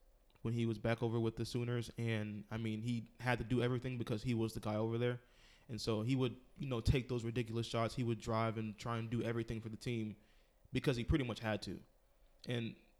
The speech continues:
so I guess now, because he's in the N B A, and that style of play doesn't really, doesn't really bode well for a player like him because he's not, like, too undersized.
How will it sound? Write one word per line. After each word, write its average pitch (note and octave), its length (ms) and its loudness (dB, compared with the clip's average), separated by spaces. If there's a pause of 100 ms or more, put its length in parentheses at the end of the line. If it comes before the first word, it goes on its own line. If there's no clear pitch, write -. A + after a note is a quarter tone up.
(120)
so C3 400 2
I B2+ 100 0
guess C#3 280 2 (840)
now, B2 520 2
because A#2 220 -2
he's A2+ 100 -4
in A2+ 80 -2
the G#2 100 -4
N A#2+ 140 -2
B G#2+ 160 0
A, A2 300 2
and G#2+ 180 -6 (560)
that C#3 160 2
style C#3 180 2
of A#2+ 80 2
play B2 240 2
doesn't A2+ 320 -2
really, A#2 300 0 (720)
doesn't C#3+ 180 0
really C#3+ 140 2
bode B2 300 4
well C3 200 4
for B2+ 140 -2
a A#2 40 2
player B2+ 240 0
like B2+ 180 2
him C3 300 -4 (680)
because A#2 460 0 (100)
he's D3 160 -2
not, D3+ 220 2
like, A2+ 140 2 (520)
too D#3 220 6
undersized. D3 680 -2